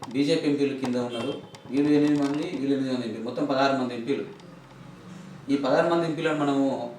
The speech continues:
పార్లమెంట్కి పంపిస్తే వీళ్ళు తీసుకొచ్చిన బడ్జెట్ మన తెలంగాణ రాష్ట్రానికి జీరో బడ్జెట్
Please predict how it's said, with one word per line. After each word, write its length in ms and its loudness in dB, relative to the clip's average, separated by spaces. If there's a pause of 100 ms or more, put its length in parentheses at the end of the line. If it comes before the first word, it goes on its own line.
(100)
పార్లమెంట్కి 380 4
పంపిస్తే 640 -2 (240)
వీళ్ళు 200 -4
తీసుకొచ్చిన 460 2
బడ్జెట్ 320 0
మన 200 -2
తెలంగాణ 340 0
రాష్ట్రానికి 600 -4 (320)
జీరో 240 4
బడ్జెట్ 360 2